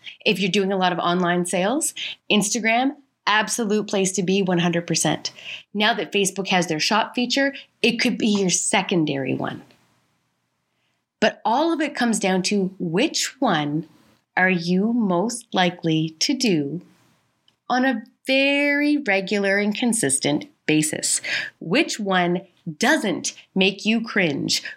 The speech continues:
Which one doesn't make you roll your eyes? Which one doesn't make you hate your life? That's the one I want you to start on, no matter what.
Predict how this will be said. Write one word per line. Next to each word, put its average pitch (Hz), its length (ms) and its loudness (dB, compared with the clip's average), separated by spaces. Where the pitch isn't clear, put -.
Which 254 260 0
one 254 320 0
doesn't 220 480 0
make 175 280 0
you 196 100 -2
roll 180 260 0
your 226 240 0
eyes? 220 480 0
Which 233 220 -2
one 294 240 0
doesn't 220 420 0
make 185 240 0
you 262 120 2
hate 131 340 -2
your 233 120 -2
life? 320 720 -2
That's 226 420 0
the 269 100 0
one 220 180 2
I 202 100 2
want 190 220 2
you 190 100 2
to 175 80 0
start 165 300 2
on, 135 220 -6
no 180 260 2
matter 190 280 2
what. 170 220 -2